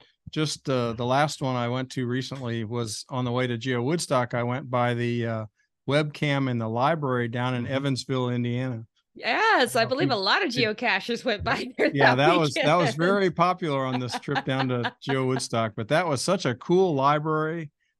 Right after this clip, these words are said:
Speaker 1: Uh,
Speaker 3: Oh,
Speaker 1: all
Speaker 3: it
Speaker 1: the
Speaker 3: was
Speaker 1: wood
Speaker 3: beautiful.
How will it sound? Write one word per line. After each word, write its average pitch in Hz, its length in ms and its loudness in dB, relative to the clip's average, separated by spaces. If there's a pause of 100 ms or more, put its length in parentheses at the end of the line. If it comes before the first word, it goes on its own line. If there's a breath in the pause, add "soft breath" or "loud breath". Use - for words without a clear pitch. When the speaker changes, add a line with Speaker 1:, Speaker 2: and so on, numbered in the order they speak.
(120)
Speaker 1:
Uh, 117 380 -2 (320)
Speaker 3:
Oh, 139 120 0
Speaker 1:
all 156 100 6
Speaker 3:
it 151 40 0
Speaker 1:
the 131 100 2
Speaker 3:
was 120 140 -2
Speaker 1:
wood 156 220 4 (100)
Speaker 3:
beautiful. 151 540 -6